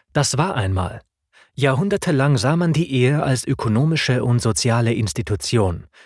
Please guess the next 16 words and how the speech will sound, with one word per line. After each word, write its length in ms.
und 260
die 100
emotionalen 760
und 180
intellektuellen 840
Bedürfnisse 580
der 120
Partner 500
waren 340
zweitrangig 680
gegenüber 420
dem 180
Überleben 640
der 160
Ehe 240
selber. 460